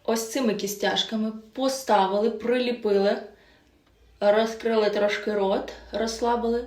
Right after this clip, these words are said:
і дали вібрацію. Переставили трошки вище, дали вібрацію.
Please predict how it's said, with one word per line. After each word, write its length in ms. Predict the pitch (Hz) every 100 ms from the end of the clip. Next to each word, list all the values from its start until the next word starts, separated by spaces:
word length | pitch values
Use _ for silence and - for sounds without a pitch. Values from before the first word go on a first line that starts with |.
| -
і 100 | 220
дали 240 | 202 202
вібрацію. 600 | 202 185 175 165 - - -
Переставили 600 | 247 240 233 - 214 208
трошки 380 | 202 208 - -
вище, 400 | 214 254 269 349 349 - - - -
дали 340 | 208 220 220
вібрацію. 560 | 196 190 170 - 190